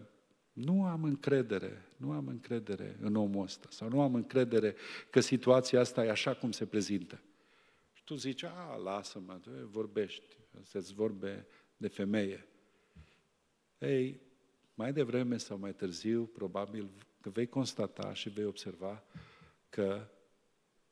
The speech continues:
virgulă, Claudia Procula are dreptate. Da? Deci, pur și simplu, Dumnezeu i-a vorbit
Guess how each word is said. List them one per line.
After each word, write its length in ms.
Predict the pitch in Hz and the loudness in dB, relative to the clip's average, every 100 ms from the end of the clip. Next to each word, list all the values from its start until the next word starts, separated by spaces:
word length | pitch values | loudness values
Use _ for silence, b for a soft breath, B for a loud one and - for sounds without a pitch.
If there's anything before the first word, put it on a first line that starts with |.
| _ _ _ _ _ _ | _ _ _ _ _ _
virgulă, 760 | 104 104 98 95 101 101 107 - _ _ _ _ _ _ _ _ - | -2 -2 0 -4 -4 -6 -8 -18 _ _ _ _ _ _ _ _ -6
Claudia 600 | 104 98 110 113 110 107 | -2 0 2 0 0 -2
Procula 760 | - 98 - 98 95 90 80 - | -4 -6 -6 -6 -4 -6 -10 -16
are 380 | 90 92 90 - | -12 -12 -12 -14
dreptate. 600 | 85 - 90 87 - _ _ _ _ _ _ _ _ _ _ _ _ _ | -16 -18 -20 -20 -20 _ _ _ _ _ _ _ _ _ _ _ _ _
Da? 320 | - 95 104 - _ _ _ _ _ _ _ _ _ _ _ _ _ _ _ _ | -12 -12 -12 -16 _ _ _ _ _ _ _ _ _ _ _ _ _ _ _ _
Deci, 500 | - 92 - - - - _ | -6 -4 -2 -6 -8 -18 _
pur 140 | - 123 | -2 0
și 120 | 120 | 0
simplu, 340 | 104 117 104 | 2 2 0
Dumnezeu 580 | 107 104 104 98 92 120 | -4 -4 -4 -2 0 2
i-a 160 | 127 110 | 2 2
vorbit 600 | 101 95 92 107 - | 0 -2 0 -2 -4